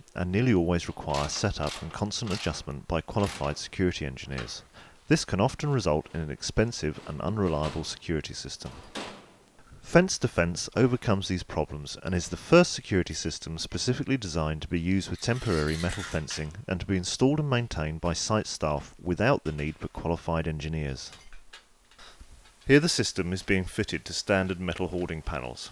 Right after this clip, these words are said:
However, it can be easily adapted to fit on all types of H-frame panel fencing,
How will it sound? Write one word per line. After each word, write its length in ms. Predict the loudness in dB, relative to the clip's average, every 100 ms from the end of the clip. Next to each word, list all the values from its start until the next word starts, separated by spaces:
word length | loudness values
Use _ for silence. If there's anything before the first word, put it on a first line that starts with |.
| -12 0
However, 380 | 4 4 4
it 100 | -2
can 140 | -2 -2
be 100 | 0
easily 380 | 0 0 2 2
adapted 480 | 2 -2 -2 -6
to 60 | -6
fit 220 | -2 -2
on 100 | 0
all 160 | -2 -2
types 400 | -4 -2 -4 -4
of 140 | -2
H-frame 480 | 0 0 -4 -4 -4
panel 300 | -4 -4 -6
fencing, 520 | -6 -6 -4 -6 -8